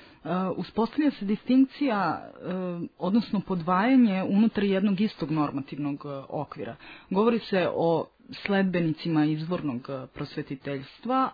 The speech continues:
ali i onima koji krivotvore, e, njegovo početno značenje. E, kakav je smisao tog podvajanja i da li je uopšte umesno u području prosvetiteljske misli, e,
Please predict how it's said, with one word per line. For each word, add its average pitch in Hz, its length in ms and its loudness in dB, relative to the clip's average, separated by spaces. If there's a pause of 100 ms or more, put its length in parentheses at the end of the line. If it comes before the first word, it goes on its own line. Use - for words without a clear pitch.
ali 220 300 0
i 214 60 0
onima 220 440 0
koji 196 280 -2
krivotvore, 190 880 -2
e, 165 140 -2 (600)
njegovo 170 480 0
početno - 600 -4 (1080)
značenje. 160 680 -2 (560)
E, 190 220 -4
kakav 269 300 -2
je 302 60 -2
smisao 269 400 2
tog 220 280 -4
podvajanja 190 640 0
i 196 120 -4
da 180 340 0
li 285 100 6
je 269 60 4
uopšte 247 480 0
umesno 233 640 0 (340)
u 190 120 -4
području 208 640 -2
prosvetiteljske 190 920 -4
misli, 180 560 -2 (340)
e, 156 240 -4